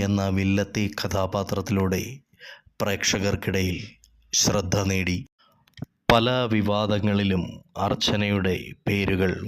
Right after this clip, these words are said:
വന്നിരുന്നു. അർച്ചനയെയും രണ്ട് യുവാക്കളെയും ആൾസഞ്ചാരമില്ലാത്ത ഒരു റോഡിൽ സംശയാതീതമായി കണ്ടതിനെ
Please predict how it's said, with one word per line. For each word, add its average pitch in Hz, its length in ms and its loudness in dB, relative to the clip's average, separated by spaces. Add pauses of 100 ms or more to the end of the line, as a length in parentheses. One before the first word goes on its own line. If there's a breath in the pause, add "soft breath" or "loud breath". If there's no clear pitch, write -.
വന്നിരുന്നു. 92 480 2 (760 loud breath)
അർച്ചനയെയും 104 880 2 (540)
രണ്ട് 98 340 2
യുവാക്കളെയും 98 720 0 (520)
ആൾസഞ്ചാരമില്ലാത്ത 107 1160 2 (300)
ഒരു 98 160 2 (120)
റോഡിൽ 98 380 0 (840 loud breath)
സംശയാതീതമായി 110 1300 0 (320)
കണ്ടതിനെ 98 500 0